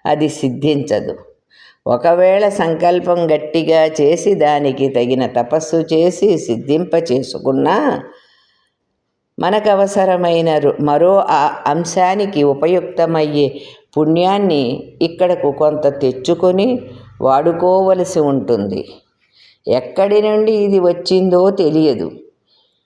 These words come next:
ఏది తరువాత లోపిస్తుందో తెలియదు. ప్రస్తుతం అవసరమైన దానికంటే ఈ లోపించింది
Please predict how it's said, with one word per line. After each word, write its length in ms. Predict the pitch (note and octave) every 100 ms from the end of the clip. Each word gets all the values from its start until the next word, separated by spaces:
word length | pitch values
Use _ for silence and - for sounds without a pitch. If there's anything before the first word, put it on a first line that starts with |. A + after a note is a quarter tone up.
| _
ఏది 480 | B2 C#3+ E3+ G3 G#3+
తరువాత 580 | G3+ D3+ E3 F3+ F3+ F3+
లోపిస్తుందో 1300 | D#3+ C#3+ D3+ D#3 E3 - E3+ E3 D#3+ D3+ D3+ E3+ F#3+
తెలియదు. 640 | D#3+ C#3 C#3+ C#3 - - - - _ _ _ - C#3
ప్రస్తుతం 840 | D3 D3+ - G#3+ G#3 F#3 C#3 C3+ - - -
అవసరమైన 960 | C3+ D#3 E3 G3 F#3+ F#3+ F#3 F#3 G3
దానికంటే 1200 | G3 C#3 B2+ B2+ D3+ D3 B2+ A#2 C3 E3 F#3+ D3 - - - -
ఈ 260 | F3+ G3
లోపించింది 1120 | D#3+ C3+ D3 C#3+ G3 G3 G3 F3+ F3 C#3+ C#3